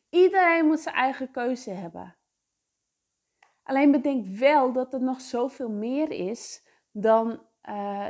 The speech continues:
dan dat prikje. Dat, eh, van binnenuit.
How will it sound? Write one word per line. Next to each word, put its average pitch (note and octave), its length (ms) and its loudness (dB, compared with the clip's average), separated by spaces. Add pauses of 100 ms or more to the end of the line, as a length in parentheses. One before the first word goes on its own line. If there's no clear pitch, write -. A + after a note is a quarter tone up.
dan A#3+ 260 0
dat B3+ 360 -2
prikje. D#4 580 -8 (160)
Dat, A#3 280 -8
eh, B3+ 200 -2
van A#3 260 -8
binnenuit. B3+ 840 -4